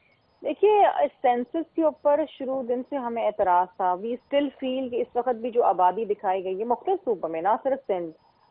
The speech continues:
और बिलखुसूस कराची में, वो, अ, जो on ground reality उससे बहुत कम है, लेकिन, अ, पहले से बेहतर है।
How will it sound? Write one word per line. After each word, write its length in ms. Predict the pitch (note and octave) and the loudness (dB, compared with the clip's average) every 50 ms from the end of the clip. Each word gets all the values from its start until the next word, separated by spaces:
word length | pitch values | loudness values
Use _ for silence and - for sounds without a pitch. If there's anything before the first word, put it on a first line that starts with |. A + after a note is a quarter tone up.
| _ - | _ -4
और 80 | G3+ | 0
बिलखुसूस 440 | G3+ A#3+ A#3 - B3+ A#3+ - C4+ B3+ - | 0 0 0 0 -4 -6 -6 -6 -4 0
कराची 380 | - G#3 F#3+ F#3 F#3 - A#3 A3+ | 2 4 4 4 2 0 -4 -6
में, 240 | A3+ A#3 A#3+ B3 A#3 | -4 -2 -2 -4 -4
वो, 500 | G#3 G3+ G#3+ A#3+ B3 B3+ C4 C4+ C4 - | -4 0 2 4 6 6 6 6 4 2
अ, 400 | - - - G3+ F#3+ F#3+ F#3 F#3+ | 2 0 0 2 2 2 2 0
जो 220 | F3+ - G#3+ A3 | 0 0 0 2
on 260 | - G3+ G#3 G3+ G3 F#3 | 2 2 0 0 0 0
ground 280 | F#3 F#3 G3 A3 A#3+ A3 | 0 2 2 2 2 2
reality 440 | A#3 G#3+ G3 G3+ G3+ - C4 C4 B3+ | 4 4 4 4 2 -2 -4 -6 -6
उससे 200 | A#3+ - - A3+ | -6 -4 -6 -4
बहुत 300 | G3+ G3 F#3+ G3 - - | -2 0 -2 -2 -2 -2
कम 220 | F#3+ F#3+ G3 F#3 | -2 -2 -2 -4
है, 220 | F3+ C#3 B2 C3+ - _ _ _ _ _ _ _ _ _ _ _ - F#3 | -6 -10 -12 -14 -16 _ _ _ _ _ _ _ _ _ _ _ -4 0
लेकिन, 460 | G#3 A3+ A#3 - D4+ D#4+ E4+ D#4+ - | 2 2 2 2 2 2 2 0 -2
अ, 420 | - - - G#3 G#3 G3+ G3 - | -6 -2 2 4 6 6 6 4
पहले 400 | - - - A#3+ B3 B3+ C#4 C#4 | 2 0 0 2 4 4 4 4
से 120 | C4+ D4+ A#3+ | 4 4 2
बेहतर 400 | B3+ B3 A3 F#3+ G3+ F#3+ F3 F#3+ | 4 2 2 2 2 0 0 0
है। 220 | E3+ D3 D#3 | -4 -8 -10